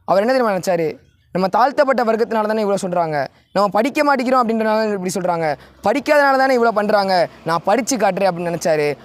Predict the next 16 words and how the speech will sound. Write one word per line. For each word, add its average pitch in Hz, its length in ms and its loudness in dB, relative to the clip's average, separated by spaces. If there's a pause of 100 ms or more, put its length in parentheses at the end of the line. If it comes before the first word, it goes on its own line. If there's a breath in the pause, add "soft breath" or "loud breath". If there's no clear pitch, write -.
(200 loud breath)
அந்த 247 460 4
இதை 233 160 2
வச்சு 214 260 0
அவருடைய 190 340 2
ஆரம்ப 226 260 2
கட்ட 180 180 0
கல்வி 170 220 -2
முடிக்கிறாரு. 143 500 -4 (680 loud breath)
இதுக்கடுத்து 262 720 2 (100)
இந்த 269 220 2
கல்வி 311 260 2
பத்தான்னு 277 320 2
சொல்லி 233 360 0 (100)
அமெரிக்காவை 277 640 2
சென்று 247 380 0
படிக்கிறாரு. 185 640 0